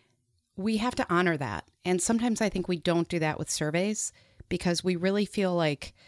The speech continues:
it's about us in that moment, and it should really be about the customer, which is ironic 'cause we're,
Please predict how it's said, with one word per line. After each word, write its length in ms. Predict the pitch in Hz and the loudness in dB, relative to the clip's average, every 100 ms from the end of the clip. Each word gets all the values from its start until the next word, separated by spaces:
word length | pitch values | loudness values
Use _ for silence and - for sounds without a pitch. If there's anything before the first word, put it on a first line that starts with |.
| - _ _ _ _ _ _ - | -20 _ _ _ _ _ _ -6
it's 160 | 185 175 | -4 -2
about 300 | 175 160 160 | 2 2 2
us 380 | 143 - - - | 0 -2 -4 -4
in 120 | 165 | -2
that 140 | 151 - | 0 0
moment, 380 | 151 147 165 - | 0 2 2 2
and 120 | 165 | 0
it 100 | - | 2
should 400 | - - 196 160 | 0 0 0 0
really 220 | 175 165 | 2 2
be 300 | 160 160 147 - | 2 -2 -2 -4
about 320 | 156 139 - | -4 -4 -2
the 220 | 143 127 - - | -4 -4 -8 -6
customer, 500 | 139 - - - - _ _ _ _ _ _ _ - - | -6 -4 -6 -8 -10 _ _ _ _ _ _ _ -10 -4
which 160 | 208 | -2
is 100 | 208 | 2
ironic 440 | 214 226 220 147 - | 4 4 4 2 0
'cause 200 | 180 190 | -4 0
we're, 160 | 180 | -2